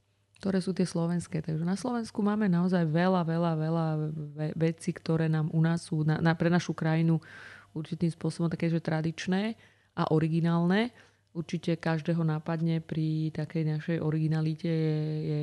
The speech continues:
sír napríklad brinza, ktorá je úplne plná probiotík a naozaj pre tú črevnú flóru je, pôsobí veľmi pozitívne, dokonca aj pre ľudí, ktorí majú problém s laktózou, tak ju väčšinou trávia dobre. E,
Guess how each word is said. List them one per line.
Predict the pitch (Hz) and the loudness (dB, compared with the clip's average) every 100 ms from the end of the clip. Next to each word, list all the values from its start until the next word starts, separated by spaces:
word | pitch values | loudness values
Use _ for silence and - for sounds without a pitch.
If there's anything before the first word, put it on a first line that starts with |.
| 151 | -4
sír | - 160 160 | -2 -2 -2
napríklad | 160 151 156 147 | -4 -6 -6 -4
brinza, | 147 151 160 190 214 - - _ _ _ | -2 0 2 0 -2 -10 -20 _ _ _
ktorá | - 165 160 160 156 | -4 -2 0 0 0
je | 156 151 151 156 156 156 156 | 0 -2 -2 -2 -2 -4 -4
úplne | - 156 | -4 -4
plná | 160 156 | -2 -4
probiotík | 156 160 156 160 160 170 156 156 | -2 -4 -2 -4 -4 -6 -4 -4
a | |
naozaj | 156 160 156 156 | -2 -2 -4 -4
pre | 156 156 | -6 -6
tú | - 156 | -8 -10
črevnú | - 160 156 160 | -4 -2 0 -2
flóru | - 160 156 165 160 | -2 -2 0 0 2
je, | 156 151 151 156 156 | 2 0 -2 -4 -6
pôsobí | - 156 - 160 | -4 -4 -2 -2
veľmi | 156 160 | -2 -2
pozitívne, | 156 165 160 160 165 160 | -2 -2 -2 -2 0 0
dokonca | 156 170 156 170 | 0 -2 -2 -2
aj | 151 | 0
pre | 165 | 2
ľudí, | 156 160 156 | 2 2 0
ktorí | - 165 160 | 2 2 2
majú | 160 165 | 2 0
problém | 156 170 165 170 | -2 -2 2 2
s | 165 | 2
laktózou, | 160 156 - 175 170 170 | 2 0 0 0 2 -2
tak | 165 156 | -2 -2
ju | 160 156 - | -2 -4 -10
väčšinou | 165 - 170 160 - | -10 0 0 0 -8
trávia | - 165 160 170 | -4 -2 2 2
dobre. | 160 147 156 175 233 | 2 4 4 2 0
E, | - - _ _ _ _ _ - | -8 -20 _ _ _ _ _ -2